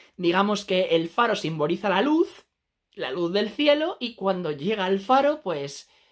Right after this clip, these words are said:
Eh, es demasiado para él, o, o digamos que le, le escupe, o, o le tira y le manda directamente al infierno porque es en plan, "Eh, no eres digno".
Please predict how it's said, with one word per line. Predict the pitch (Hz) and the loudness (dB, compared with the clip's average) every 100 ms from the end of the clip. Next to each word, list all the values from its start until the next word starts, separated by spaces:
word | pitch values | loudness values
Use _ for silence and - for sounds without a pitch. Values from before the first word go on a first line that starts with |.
| _ _ | _ _
Eh, | 160 156 160 - | -8 -4 -4 -4
es | 190 | -6
demasiado | 180 170 165 196 185 185 | -4 -4 -2 0 2 4
para | 202 202 233 277 | 6 6 4 2
él, | 302 - | 0 -2
o, | 175 170 160 - - _ | 2 2 0 -12 -20 _
o | 175 180 | -2 -2
digamos | 180 170 185 208 | 0 -2 -2 -2
que | - | 0
le, | 175 170 | 2 2
le | 165 | 0
escupe, | 156 - 262 254 240 254 214 | -4 -4 0 0 2 0 0
o, | 160 147 190 | -2 -2 0
o | 170 | 2
le | 160 | 2
tira | 165 254 247 254 | 2 2 2 0
y | 202 | -2
le | 185 160 | -2 0
manda | 175 196 | 0 2
directamente | 190 185 190 190 190 | 2 0 -2 -2 0
al | |
infierno | 180 185 196 | -2 -2 -2
porque | 190 170 | 0 -2
es | 170 | -2
en | 175 | -4
plan, | 147 | -2
"Eh, | 302 - | -2 2
no | 349 | 2
eres | 165 - | 2 -2
digno". | 113 151 147 | -8 -6 -8